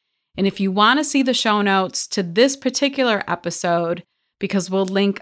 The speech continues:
other episodes I've mentioned, you'll go to savvyshopkeeper dot com forward slash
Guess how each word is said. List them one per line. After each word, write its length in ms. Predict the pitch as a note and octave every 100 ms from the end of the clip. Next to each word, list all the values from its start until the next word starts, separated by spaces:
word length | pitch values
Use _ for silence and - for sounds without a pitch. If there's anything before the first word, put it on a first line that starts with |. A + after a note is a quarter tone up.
| -
other 320 | F#3+ G3+ -
episodes 480 | F3 F3+ - F3 E3+
I've 220 | E3 E3
mentioned, 720 | G3 G#3 G3+ E3 D#3+ E3 E3+ - _ _ _
you'll 180 | G3 F#3+
go 260 | F#3 F#3 F#3
to 180 | -
savvyshopkeeper 1080 | F3+ - F#3+ F#3 G#3+ - G3 G3 - G3+ F#3
dot 240 | F3 F3+
com 480 | - F#3+ F#3+ G#3+ A#3+
forward 340 | - G3 F#3+ F#3
slash 440 | G3 F#3 F#3